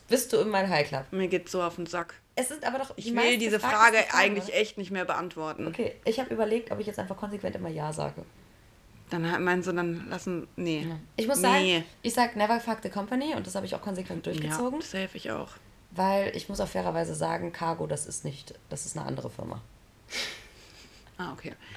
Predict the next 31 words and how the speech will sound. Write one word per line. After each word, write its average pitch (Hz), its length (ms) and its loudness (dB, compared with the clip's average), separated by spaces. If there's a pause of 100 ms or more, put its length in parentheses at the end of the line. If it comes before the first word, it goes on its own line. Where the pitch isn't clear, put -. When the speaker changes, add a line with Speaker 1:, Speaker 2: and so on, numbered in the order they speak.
(680)
Speaker 2:
Nee. 175 160 -2
Speaker 1:
Aber, 339 300 10 (200)
und 240 100 -2
das 254 160 -6
muss 262 140 -2
ich 254 80 0
sagen, 262 220 6
das 226 100 0
war 202 120 2
wirklich 196 260 -8
geil. 190 220 4
Also 180 280 0 (240)
ich - 80 -8
hatte 214 100 -4
mal 196 140 -2
was 202 140 -4
mit - 80 -8
einem - 60 -10
Piloten, 185 400 -4
aber 175 200 0
nicht 185 260 -4
aus - 140 -6
meiner 165 240 -4
Firma. 233 280 -6 (560)
Und, 180 400 4
ähm, 175 600 -2 (500)
der 185 120 -4
hat 226 120 -2
mich 220 140 -8
dann 180 160 -4
gefragt, 175 600 -2